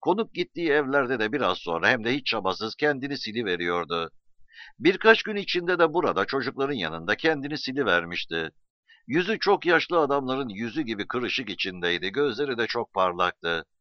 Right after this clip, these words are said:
İnsan Muslu İbrahim'le karşılaştığında yalnız onun çok parlak, çok iri gözlerini görüyor, öbür yerleri, yüzü, bedeni silinip gidiyordu.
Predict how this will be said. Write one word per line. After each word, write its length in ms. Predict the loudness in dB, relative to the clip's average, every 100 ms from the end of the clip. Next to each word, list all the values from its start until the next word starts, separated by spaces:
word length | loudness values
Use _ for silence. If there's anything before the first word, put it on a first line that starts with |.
| -20 -20 -20 -6
İnsan 400 | -4 0 2 2
Muslu 360 | 0 -4 -6 -4
İbrahim'le 560 | -2 0 0 0 -2
karşılaştığında 840 | 2 2 2 2 2 0 -4 -2 0
yalnız 460 | 2 2 2 -2
onun 180 | -2 -4
çok 280 | 0 0 2
parlak, 400 | 2 4 4 2
çok 220 | 0 -2
iri 180 | -2 0
gözlerini 520 | 0 0 0 -2 -2
görüyor, 480 | 0 0 2 2 0 -4 -8 2
öbür 320 | 4 4 0
yerleri, 480 | 4 4 4 0 -2
yüzü, 400 | -2 -2 -4 -2
bedeni 340 | -2 -2 -4
silinip 480 | -4 -2 -2 -4 -6
gidiyordu. 680 | -6 -2 0 0 -4 -6